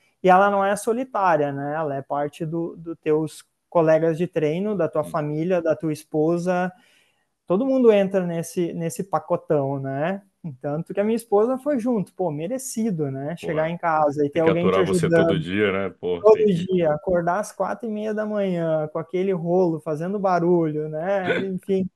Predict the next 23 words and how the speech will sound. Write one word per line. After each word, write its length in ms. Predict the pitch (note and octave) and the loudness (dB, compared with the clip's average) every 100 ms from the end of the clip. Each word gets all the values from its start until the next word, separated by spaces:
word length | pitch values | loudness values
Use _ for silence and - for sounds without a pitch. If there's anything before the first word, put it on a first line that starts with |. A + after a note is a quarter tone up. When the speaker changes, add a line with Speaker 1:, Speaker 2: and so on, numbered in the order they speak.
| _ _ _ _ _ - | _ _ _ _ _ -6
Speaker 1:
acho 260 | E3 E3+ | -6 -6
que, 220 | G3+ G3 | -10 -10
que 160 | G#3 F#3 | -10 -8
é 40 | |
uma 160 | F3+ G#3 | -4 -4
conquista, 560 | G#3 G3 F#3+ G3 G3 G3 | -4 -6 -4 -8 -6 -6
assim, 400 | - F#3+ G3 F#3+ | -4 -4 -4 -6
de 160 | G3+ - _ | -8 -10 _
todos. 300 | - F3 D#3+ | -2 0 0
Então, 320 | D3+ C#3+ D#3+ F#3 | -4 -4 -2 2
dois 200 | G3 F3+ | 2 2
mil 200 | F3+ G3+ | 0 -2
e 40 | |
vinte 280 | F#3+ G3 G#3+ | -2 -6 -4
e 40 | |
dois 460 | E3 E3 F#3+ A3 F#3 | -2 0 2 2 0
eu 80 | F#3 | -2
me 140 | F#3 | 0
mantive, 680 | F#3+ F#3+ F#3+ G#3 A#3+ F#3+ D#3 | 0 0 -2 -4 -4 -4 -4
né? 300 | C#3 D3+ G3 | -4 -4 -4
Mantive 360 | D#3 C3 F3 | -4 -6 -10
correndo, 520 | - F3 D3+ F3+ G3 D#3+ | -4 -4 -2 -2 -2 -4
principalmente. 800 | D#3 D#3 - D3+ D#3 A3+ - | -8 -10 -8 -6 -6 -8 -10